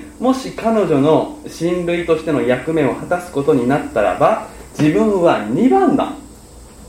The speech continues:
二番目の順位だということも下調べしていたんです。ちゃんと調べてなかったら、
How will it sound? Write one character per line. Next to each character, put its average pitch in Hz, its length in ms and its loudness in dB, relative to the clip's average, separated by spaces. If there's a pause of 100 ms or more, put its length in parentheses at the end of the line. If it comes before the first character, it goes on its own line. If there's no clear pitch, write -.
(380)
二 143 140 4
番 262 260 6
目 262 100 6
の 247 200 0
順 254 320 2
位 - 20 -4
だ 147 160 -4
と 117 120 -4
い 117 100 -6
う 113 60 -10
こ 110 60 -12
と 127 120 -10
も 208 300 -2 (260)
下 - 260 0
調 - 160 -8 (140)
べ 117 160 -8
し - 140 -18
て 123 140 -8
い 113 40 -10
た - 160 -2
ん - 80 -14
で - 80 -18
す。 - 80 -18 (2500)
ち 160 60 -12
ゃ 262 160 2
ん 254 80 -4
と - 80 -4
調 254 260 0
べ 233 100 2
て 135 140 0
な 156 140 0
か 151 80 2
っ - 160 -4
た 92 80 -4
ら、 - 160 -8